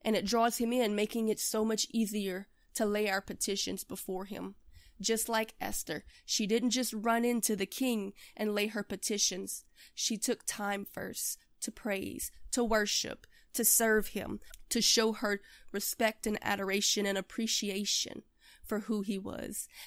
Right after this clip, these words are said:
And then she brought her petition, and the Lord heard her prayer. The Bible says that God inhabits the praises of his people.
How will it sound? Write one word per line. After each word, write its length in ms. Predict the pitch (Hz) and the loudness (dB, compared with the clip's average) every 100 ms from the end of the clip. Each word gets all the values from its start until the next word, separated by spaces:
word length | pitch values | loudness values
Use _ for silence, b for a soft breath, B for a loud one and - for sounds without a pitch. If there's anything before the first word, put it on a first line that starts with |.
| B | B
And 240 | 240 220 | 0 2
then 160 | 226 226 | 4 4
she 240 | 214 - | 4 2
brought 300 | 196 - 190 | 0 -4 -6
her 160 | - 202 | -4 -6
petition, 640 | - 190 - 190 - - - B B | -4 -6 -4 -2 -2 -4 -8 B B
and 180 | 220 214 | -2 0
the 80 | 202 | 0
Lord 320 | 196 190 185 | 0 -4 -6
heard 300 | - 190 190 | -8 -10 -10
her 140 | - | -12
prayer. 420 | - - - - 208 - - - - - - - - - B - | -12 -10 -10 -10 -14 -12 -12 -14 -20 -12 -12 -8 -8 -8 B -4
The 100 | 226 | 2
Bible 320 | 214 240 240 | 4 4 2
says 320 | - 226 220 | 0 0 0
that 240 | 233 - 208 | -2 -2 -2
God 280 | 233 247 | -2 0
inhabits 720 | 226 214 - 262 247 - - | -2 -4 -6 -4 -4 -4 -8
the 120 | - - | -10 -14
praises 800 | - - 254 277 240 - 185 - | -16 -8 -2 0 0 -2 -6 -4
of 200 | 220 214 | -4 -2
his 220 | 226 - | -4 -4
people. 460 | - 220 - 160 | -2 -4 -4 -12